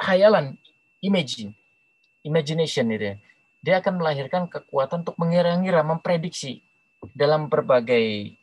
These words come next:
eh, invention, inovasi, discovery, gitu. Temuan, penciptaan, dan sebagainya. Kekuatan khayalan itu memegang peranan penting. Nah,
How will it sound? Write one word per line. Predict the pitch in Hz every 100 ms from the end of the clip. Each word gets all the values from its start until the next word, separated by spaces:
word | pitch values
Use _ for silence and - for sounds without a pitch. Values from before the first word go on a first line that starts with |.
| _ _ _ _ _ -
eh, | 113 110 107 107 107 104 -
invention, | 117 113 147 143 160 156 156 - _ _ _ _ _ _
inovasi, | 113 113 110 147 143 156 151 147 143 143
discovery, | - 107 - - - 151 151 143
gitu. | 113 113 104 _ _ _ _ _ _ _ _ _ _ -
Temuan, | 113 127 147 151 156
penciptaan, | 131 110 120 - 127 151
dan | 123
sebagainya. | 110 110 113 110 95 92 -
Kekuatan | 147 - 160 147 151 151 180 _ _ _ _ _ _
khayalan | - 151 156 165 151 151
itu | 156 185
memegang | 170 156 143 156 147
peranan | 143 123 123
penting. | 127 120 101 101
Nah, | - 95